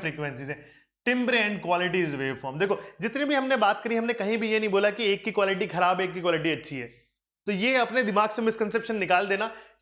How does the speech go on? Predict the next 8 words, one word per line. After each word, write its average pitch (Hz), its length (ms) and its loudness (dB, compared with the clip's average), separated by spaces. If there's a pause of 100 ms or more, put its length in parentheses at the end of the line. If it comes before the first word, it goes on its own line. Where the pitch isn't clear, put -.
(100)
You 247 160 0
will 262 160 2
only 226 360 0
say 233 260 0
that 220 260 0 (100)
they 208 140 4 (240)
both 233 260 4 (120)
have 190 280 2